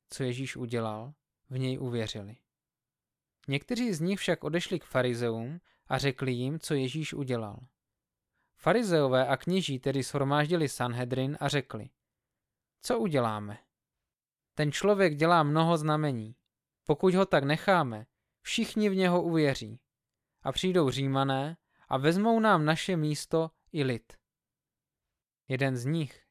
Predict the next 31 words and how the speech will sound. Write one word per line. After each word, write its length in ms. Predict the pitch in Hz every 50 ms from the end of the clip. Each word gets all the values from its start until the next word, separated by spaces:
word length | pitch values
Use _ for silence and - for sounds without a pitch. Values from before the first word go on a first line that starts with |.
| _ -
nějaký 340 | 143 131 123 117 - - 117
Kajfáš, 840 | - - 127 135 160 156 - - 123 117 113 127 143 - - - _ _
který 240 | - 135 127 127 120
byl 160 | 123 123 117
toho 240 | - 123 113 123 131
roku 240 | 127 - - 127
veleknězem, 880 | 113 113 113 117 117 - 139 131 131 127 123 135 131 131 139 147 156 _ _ _ -
řekl: 380 | 127 127 123 - - - 104 117 _ _ _ _ _ _ _ _ _ _ _ _ _ _ _ _ -
„Vy 120 | 135 131 147
nic 180 | 165 160 135
nechápete, 800 | 127 135 131 - - 156 143 135 - - 117 - - - 107 101 _ _ _ _ _ _ _ _
ani 240 | - 131 143 170 175
si 140 | - - 185
nespočítáte, 1040 | 151 143 - - - 156 143 - 151 143 131 - 139 131 131 - - 143 139 151 170 _ _ _ _ _ _ _ _ _ _ -
že 140 | 127 135 156
je 120 | 180 190
pro 200 | - - 196 196
nás 280 | 196 180 143 123 113 -
lépe, 520 | 120 113 113 113 - - 120 117 123 147 _ _ _ _ _ _ _ _ _
aby 220 | - 139 131 135 131
jeden 400 | 127 131 143 165 202 226 214 190
člověk 440 | - - 175 170 170 185 180 165 147
zemřel 440 | 139 147 151 147 135 156 151 147
za 140 | 131 131 131
lid, 300 | 120 110 107 - _ - _ _ _ _ _ _ _ _ _ _ _ _ -
než 140 | 147 135 -
aby 220 | 160 160 151 151 135
zahynul 480 | 139 131 127 143 151 151 156 151 151
celý 460 | - - - - 185 180 170 151 139
náš 340 | 131 127 120 120 117 - -
národ.“ 380 | 127 117 107 104 - 110 -